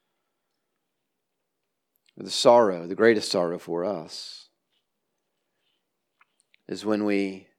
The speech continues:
are so discouraged by our own sin, by our own failure, and yet keep serving him. That's what he's saying in verse five.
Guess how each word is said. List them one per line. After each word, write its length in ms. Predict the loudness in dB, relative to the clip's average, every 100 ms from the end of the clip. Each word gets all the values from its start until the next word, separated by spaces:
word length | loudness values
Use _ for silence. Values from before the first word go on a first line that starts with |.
| _ _ _ _ _
are 80 | -18
so 300 | -14 2 2
discouraged 520 | 2 -6 -2 -2 -2
by 200 | -6 -6
our 180 | -6 -10 -12
own 220 | -14 -12
sin, 320 | -14 -16 -18 _ _ _ _ _ _ _ -4
by 160 | -2
our 140 | -2 -6
own 180 | -12 -14
failure, 480 | -14 -14 -14 -18 -20 _ _ _ _ _ _ _ _ _ _ _ _ _ _
and 140 | -12
yet 180 | -12 -12
keep 440 | -14 0 2 2 -4 -8
serving 680 | -6 2 4 4 0 -6
him. 260 | -8 -16 -14
That's 200 | -16 -8
what 80 | -4
he's 140 | -4
saying 260 | 0 0 0
in 80 | -2
verse 220 | -4 -4
five. 400 | -6 -6 -10